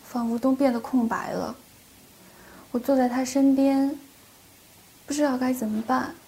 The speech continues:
我看着他的呼吸，看着他眼睛里泛出的一点点的绝望，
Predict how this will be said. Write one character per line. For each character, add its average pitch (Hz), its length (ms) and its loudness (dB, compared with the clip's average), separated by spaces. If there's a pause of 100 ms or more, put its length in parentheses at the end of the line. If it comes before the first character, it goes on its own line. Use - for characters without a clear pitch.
(920)
我 - 80 -8
看 262 180 0
着 247 80 2
他 240 160 -2
的 247 100 0
呼 254 240 -2
吸， 254 520 0 (760)
看 294 140 4
着 254 80 6
他 262 120 -2
眼 247 300 0
睛 240 220 -2
里 226 120 -4
泛 240 300 -2
出 247 140 -4
的 240 100 -2
一 233 140 -2
点 226 240 -2
点 214 180 -4
的 196 140 -6
绝 208 240 -6
望， 233 400 -2